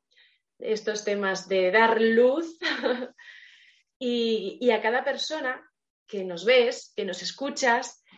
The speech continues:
pues ese mensaje. Si hay algo que te ha llamado la atención, si hay algo con lo que has conectado, pues estamos aquí,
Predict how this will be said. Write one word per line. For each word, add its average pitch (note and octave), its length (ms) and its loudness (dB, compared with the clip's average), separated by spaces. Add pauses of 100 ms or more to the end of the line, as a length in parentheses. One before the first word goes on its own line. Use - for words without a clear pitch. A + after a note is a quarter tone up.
(180)
pues G3+ 200 -8
ese A#3 220 -2
mensaje. F#3+ 540 -4
Si G#3+ 160 -4
hay A3 160 2
algo A#3+ 320 4
que F#3+ 120 -4
te G3 140 -6
ha G3+ 60 -4
llamado A3+ 360 0
la G#3+ 100 -2
atención, A3 640 -6 (240)
si - 180 0
hay A#3 140 2
algo A#3 580 0
con G#3+ 220 2
lo G3+ 160 -8
que F#3+ 100 -4
has A3+ 160 -4
conectado, A3 640 -2
pues F3+ 120 -14
estamos G#3+ 340 -10
aquí, A3+ 420 -8